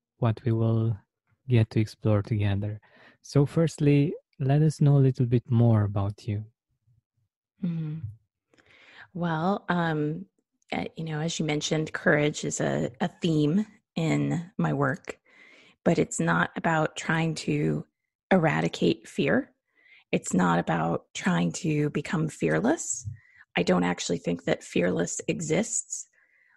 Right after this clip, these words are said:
Speaker 2: I think that the work of courage is about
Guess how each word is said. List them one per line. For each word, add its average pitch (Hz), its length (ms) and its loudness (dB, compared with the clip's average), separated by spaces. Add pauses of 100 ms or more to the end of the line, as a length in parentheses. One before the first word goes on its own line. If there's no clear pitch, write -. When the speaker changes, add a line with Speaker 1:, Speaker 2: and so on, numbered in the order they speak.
(140)
Speaker 2:
I 170 160 -2
think 180 460 -2 (100)
that 160 440 -2
the 180 80 2
work 202 280 4
of 254 140 2
courage 170 420 -2
is 165 160 -6
about 165 460 -4